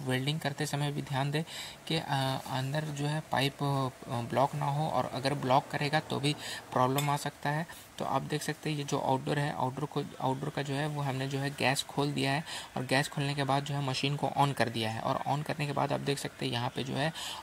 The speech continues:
हॉट एयर, अच्छा एयर भी आ रहा है और किसी तरह का कोई प्रॉब्लम नहीं है।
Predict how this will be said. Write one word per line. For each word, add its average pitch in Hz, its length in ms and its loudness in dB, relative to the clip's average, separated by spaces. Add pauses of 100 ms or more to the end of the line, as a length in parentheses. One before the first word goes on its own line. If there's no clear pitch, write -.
(140)
हॉट 139 220 2
एयर, 135 200 2
अच्छा - 500 0
एयर 135 220 2
भी 139 160 2
आ 131 220 2
रहा 143 220 0
है 170 120 -2 (340)
और 139 100 2
किसी 139 260 0
तरह 139 220 2
का 143 100 2
कोई 135 200 0
प्रॉब्लम 127 360 0
नहीं 143 200 0
है। 160 140 0